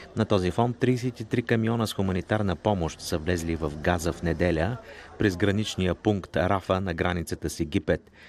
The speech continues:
съобщи службата на оон за координация на хуманитарните въпроси.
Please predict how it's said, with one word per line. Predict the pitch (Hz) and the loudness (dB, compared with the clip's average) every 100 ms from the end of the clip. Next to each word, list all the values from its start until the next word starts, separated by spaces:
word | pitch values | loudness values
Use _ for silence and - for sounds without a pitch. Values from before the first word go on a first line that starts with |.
| - | -20
съобщи | - 104 98 - | -2 0 0 -2
службата | 95 101 92 90 90 | 0 0 0 0 0
на | 87 82 | 0 0
оон | 95 90 87 98 | 2 2 0 0
за | 85 92 | -2 -2
координация | 92 82 80 80 95 - 90 | 0 0 0 0 -2 -2 -2
на | 82 | -2
хуманитарните | - 85 80 80 92 92 87 92 | -2 -2 0 0 0 0 -2 0
въпроси. | 80 78 - - - | 0 0 -2 -2 -6